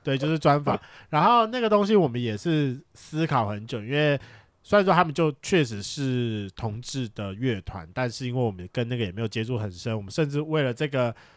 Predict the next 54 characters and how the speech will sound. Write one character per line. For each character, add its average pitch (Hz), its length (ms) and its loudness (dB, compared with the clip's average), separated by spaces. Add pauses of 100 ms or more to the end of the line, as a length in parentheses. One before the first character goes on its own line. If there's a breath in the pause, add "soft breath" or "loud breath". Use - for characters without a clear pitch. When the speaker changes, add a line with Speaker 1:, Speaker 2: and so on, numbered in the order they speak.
(160 soft breath)
Speaker 1:
我 120 100 -8
们 127 100 -2
还 131 400 0
先 160 300 2
见 165 180 4
过 151 180 8
一 131 40 6
次 160 220 2
面， 165 240 2
先 160 160 0
讨 131 160 2
论 143 100 2
过 180 160 4
一 143 40 2
次 175 120 2
访 117 260 0
纲。 165 320 2 (600)
结 170 80 4
果 180 420 6 (460)
那 254 100 2
一 226 80 4
次 233 160 2
我 151 160 6
觉 123 100 0
得 131 60 4
讨 117 200 0
论 143 140 2
访 104 220 -4
纲 120 240 -6
的 101 720 -8 (180)
Speaker 2:
状 113 180 -2
况。 95 300 -2
Speaker 1:
状 165 240 4
况 156 220 4
我 104 80 -2
觉 113 100 -4
得 107 60 -4
没 120 120 -2
有 175 120 2
到 151 220 4
很 101 300 -8
好。 113 460 -4
Speaker 2:
嗯。 101 300 -12 (100)
Speaker 1:
因 196 80 0
为 202 240 4 (500)
就 151 140 -8
是 147 140 -6
《甜 127 120 -8
蜜 135 80 -6
梦 135 200 -4
境》 123 180 -8 (100)
就 143 220 -10
一 117 100 -14
个， 101 480 -6